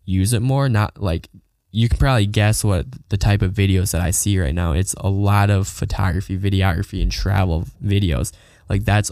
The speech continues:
all it is. It's just, like, I, I'm honestly getting a lot of content from people in Utah because I guess that's, like, probably one of the most gorgeous places in the States.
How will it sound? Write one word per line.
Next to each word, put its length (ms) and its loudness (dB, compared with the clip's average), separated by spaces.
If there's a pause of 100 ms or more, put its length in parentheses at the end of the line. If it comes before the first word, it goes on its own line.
(140)
all 320 2
it 100 0
is. 340 2
It's 140 -4
just, 300 -4
like, 220 -2 (300)
I, 200 0
I'm 180 2
honestly 400 2
getting 220 2
a 80 2
lot 260 2
of 160 0
content 600 -2
from 400 -2
people 340 0
in 80 0
Utah 460 0
because 500 -2 (420)
I 60 -4
guess 240 2
that's, 180 -2
like, 140 -4
probably 400 -2
one 180 0
of 60 0
the 80 0
most 340 -2
gorgeous 360 -2
places 440 0
in 120 0
the 80 -2
States. 500 -2